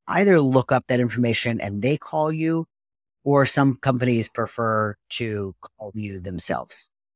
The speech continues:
But either way, you have to provide it, which means that it is very important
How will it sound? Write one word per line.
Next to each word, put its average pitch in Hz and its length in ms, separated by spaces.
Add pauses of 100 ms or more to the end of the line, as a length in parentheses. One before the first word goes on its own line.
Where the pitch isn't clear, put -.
(440)
But 123 120
either 170 160
way, 160 280
you 143 260
have 147 220
to 139 100
provide 117 340
it, 143 180
which 101 240
means 113 220
that 113 100
it 110 140
is 107 100
very 135 420
important 135 800